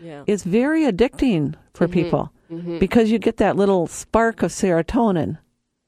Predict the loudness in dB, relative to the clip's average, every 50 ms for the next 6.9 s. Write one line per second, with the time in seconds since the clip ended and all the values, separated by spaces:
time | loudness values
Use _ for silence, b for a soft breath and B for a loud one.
0 | _ _ -20 -20 -20 -20 _ _ _ _ _ _ 0 2 4 4 4 2 2 -2
1 | -6 -12 -20 -20 _ _ _ _ _ _ _ _ _ _ _ _ _ _ _ _
2 | _ _ _ _ _ _ _ 0 0 0 0 0 0 2 2 2 2 0 0 0
3 | 0 2 2 2 2 2 2 0 0 -2 -4 -8 _ _ _ _ _ _ _ _
4 | _ _ -2 0 2 2 2 2 2 2 0 0 -2 -8 _ -2 0 0 2 0
5 | -2 0 -2 -2 -2 0 0 0 0 0 0 0 0 2 2 2 2 2 2 2
6 | 2 2 2 0 2 2 2 2 2 2 0 0 -2 -4 -6 -10 -16